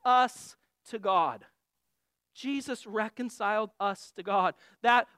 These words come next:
word, uh, the, the Latin root of that word re means to, uh, means back,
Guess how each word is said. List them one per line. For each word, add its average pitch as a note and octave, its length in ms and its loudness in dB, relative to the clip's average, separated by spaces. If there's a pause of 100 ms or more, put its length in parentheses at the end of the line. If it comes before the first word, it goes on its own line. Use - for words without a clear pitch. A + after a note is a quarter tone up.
word, B3 480 4 (200)
uh, G3+ 160 2
the, G#3+ 340 0
the A3 180 0
Latin A#3 640 0
root C#4+ 240 -4
of A#3 120 -4
that A#3+ 180 2
word A3 220 -2
re B3 600 -6 (200)
means B3 420 -8
to, A#3+ 200 -4 (420)
uh, G3+ 260 2
means A3+ 300 -8
back, - 640 -6